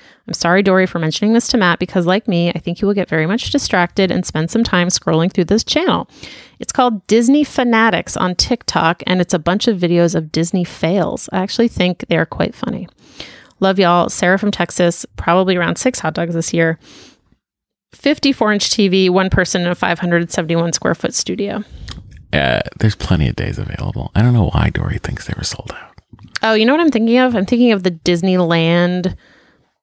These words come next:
Speaker 1: um, Halloween Nights thing is sold out.
Speaker 2: Okay.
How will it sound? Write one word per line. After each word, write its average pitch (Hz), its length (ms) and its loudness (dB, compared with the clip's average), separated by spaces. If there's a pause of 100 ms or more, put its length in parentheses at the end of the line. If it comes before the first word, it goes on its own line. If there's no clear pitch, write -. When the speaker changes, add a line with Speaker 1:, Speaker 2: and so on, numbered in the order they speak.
(180)
Speaker 1:
um, 165 580 -2 (640)
Halloween 170 480 2
Nights 160 400 -2
thing 180 320 -4
is 170 180 0
sold - 240 -2
out. - 280 -6 (2250)
Speaker 2:
Okay. 127 480 -4